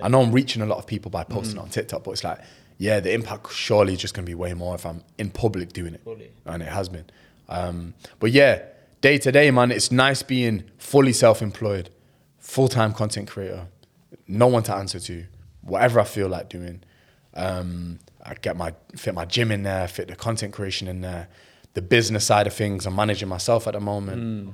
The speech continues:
Speaker 3: Okay.
Speaker 1: So everything's on me, and I absolutely love it, because as well, I can, I can take time off. I'm going to a festival this weekend 'cause I don't have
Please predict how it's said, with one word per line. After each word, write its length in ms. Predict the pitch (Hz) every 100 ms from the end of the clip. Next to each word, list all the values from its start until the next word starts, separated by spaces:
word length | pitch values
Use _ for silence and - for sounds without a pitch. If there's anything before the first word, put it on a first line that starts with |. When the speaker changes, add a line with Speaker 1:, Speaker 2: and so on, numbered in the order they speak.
| -
Speaker 3:
Okay. 120 | 107 107 _ _
Speaker 1:
So 520 | - 113 101 98 - _ _ -
everything's 460 | 165 160 165 156
on 160 | 151 151
me, 340 | 175 175 98 - - -
and 100 | 104
I 200 | 101 98
absolutely 480 | 127 135 - 127 120
love 240 | 120 127 98
it, 80 | - -
because 240 | 107 110
as 120 | 110
well, 140 | 120 139
I 60 | 131
can, 160 | 139
I 120 | -
can 120 | 135 143
take 180 | 165
time 220 | 143 151 170
off. 180 | 131 - _ _ -
I'm 80 | 139
going 140 | 151
to 80 | 151
a 40 |
festival 360 | 139 165 160 143
this 120 | 127
weekend 340 | 127 120 117 101 _ _ _ _ _
'cause 340 | - 123 113 - _ _ _ -
I 120 | 107
don't 220 | 123 123 110
have 300 | 117 104